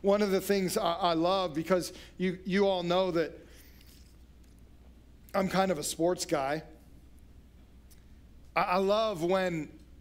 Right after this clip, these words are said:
I love when athletes, um, are not ashamed of Jesus. But I'm even more, more happy when I see someone who's not ashamed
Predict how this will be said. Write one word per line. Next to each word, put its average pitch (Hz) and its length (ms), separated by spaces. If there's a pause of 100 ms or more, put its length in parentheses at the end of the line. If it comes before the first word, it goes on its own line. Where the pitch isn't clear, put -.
(320)
I 190 100
love 254 360
when 240 200
athletes, 214 800 (100)
um, 170 400 (1300)
are 185 120
not 190 260
ashamed 190 680
of 160 160
Jesus. 185 640 (1900)
But 202 120
I'm 220 200
even 247 300
more, 254 600 (200)
more 240 680 (200)
happy 190 480
when 196 200
I 185 100
see 208 220
someone 190 360
who's 170 200
not 175 200
ashamed 175 480